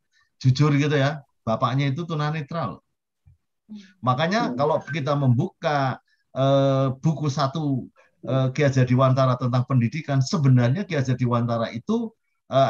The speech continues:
Speaker 1: akan, eh, memberikan satu materi yang namanya sistem Among yang sekarang dipakai Merdeka Belajar. Itu adalah kita mengajar itu berdasarkan kodrat dan iradatnya. Jadi anak normal maupun tidak normal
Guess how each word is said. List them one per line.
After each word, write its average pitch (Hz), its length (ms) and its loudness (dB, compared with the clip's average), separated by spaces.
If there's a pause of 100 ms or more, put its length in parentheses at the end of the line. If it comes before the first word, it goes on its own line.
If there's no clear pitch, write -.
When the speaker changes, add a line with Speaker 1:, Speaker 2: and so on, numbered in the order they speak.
Speaker 1:
akan, 220 360 -2
eh, 147 180 -4
memberikan 143 420 0
satu 147 600 -8
materi 160 480 -4
yang 139 160 2
namanya 131 320 2
sistem 139 400 -4
Among 151 320 0
yang 117 120 0
sekarang 151 280 -2
dipakai 127 320 -2
Merdeka 117 400 -4
Belajar. 120 400 -4 (320)
Itu 170 320 -6
adalah 127 480 -2 (460)
kita 214 480 -2
mengajar 175 880 -2
itu 185 320 -8
berdasarkan 143 720 -2
kodrat 160 500 0
dan 123 300 2
iradatnya. 127 800 -2 (400)
Jadi 147 240 4
anak 165 400 0
normal 147 480 2
maupun 160 240 -2
tidak 131 240 -2
normal 170 160 -8